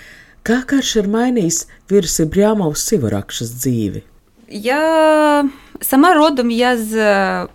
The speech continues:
Speaker 2: з села, з Чернігівської області, але, е, давно вже живу в Чернігові,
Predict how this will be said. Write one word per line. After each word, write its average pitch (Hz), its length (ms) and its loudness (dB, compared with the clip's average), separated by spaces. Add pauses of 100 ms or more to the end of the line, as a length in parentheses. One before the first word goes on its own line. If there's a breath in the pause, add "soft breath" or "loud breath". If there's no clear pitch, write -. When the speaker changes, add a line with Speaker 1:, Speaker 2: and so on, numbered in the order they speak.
(360)
Speaker 2:
з 202 120 -6
села, 226 420 -2
з - 100 -10
Чернігівської 247 580 0
області, 294 540 -6 (180 loud breath)
але, 247 340 2 (380)
е, 208 120 -4
давно 226 420 0
вже 214 160 -6
живу 214 240 -4
в 196 60 -10
Чернігові, 254 680 -4